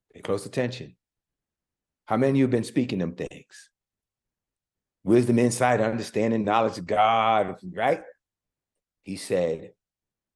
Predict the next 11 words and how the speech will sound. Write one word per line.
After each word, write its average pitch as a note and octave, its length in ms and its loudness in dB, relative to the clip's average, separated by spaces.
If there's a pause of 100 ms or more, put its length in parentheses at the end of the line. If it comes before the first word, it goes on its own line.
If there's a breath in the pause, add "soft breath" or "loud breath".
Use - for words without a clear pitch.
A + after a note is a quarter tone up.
"That's G2 300 -2
like A#2 220 2
watering B2+ 960 2 (1300)
a - 80 -8
plant, C#3 460 -4 (1500)
but F2+ 180 -6
eventually C3 680 0
it's G2 160 -8
gotta F#2+ 260 -4
seep A2 380 -10
down G2 500 -2